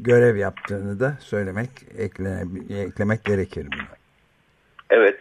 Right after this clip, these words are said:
Speaker 2: yani, e, genelde bu tür, e, şeyler beklenenin altında cereyan ederse tavır farklı olur.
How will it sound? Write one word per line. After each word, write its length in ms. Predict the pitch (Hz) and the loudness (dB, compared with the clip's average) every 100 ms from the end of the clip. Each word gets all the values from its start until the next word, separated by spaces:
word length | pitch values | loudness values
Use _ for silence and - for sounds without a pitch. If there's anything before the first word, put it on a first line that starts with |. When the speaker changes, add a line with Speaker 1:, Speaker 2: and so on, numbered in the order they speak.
| - | -4
Speaker 2:
yani, 420 | 104 87 95 98 | -2 4 4 2
e, 500 | 101 85 82 87 78 78 _ _ _ _ _ _ _ _ _ _ _ _ _ _ - | -4 -6 -8 -8 -10 -18 _ _ _ _ _ _ _ _ _ _ _ _ _ _ -6
genelde 460 | 110 117 110 110 117 | -2 2 0 -2 -12
bu 80 | |
tür, 260 | - 120 - - | -8 -10 -10 -10
e, 200 | 92 92 - _ | -6 -6 -10 _
şeyler 420 | - 98 98 104 - - | -4 2 4 2 -2 -8
beklenenin 540 | 92 - 101 107 110 113 | -8 -4 -4 -2 0 2
altında 580 | 101 - 113 127 131 - _ _ | 2 2 -4 -2 -2 -4 _ _
cereyan 380 | 98 92 92 92 | -2 0 2 0
ederse 500 | 90 92 90 - 131 - | 0 2 0 -2 -8 -4
tavır 200 | 147 190 | -4 2
farklı 420 | 160 131 139 120 | 2 2 0 -4
olur. 220 | 87 | -4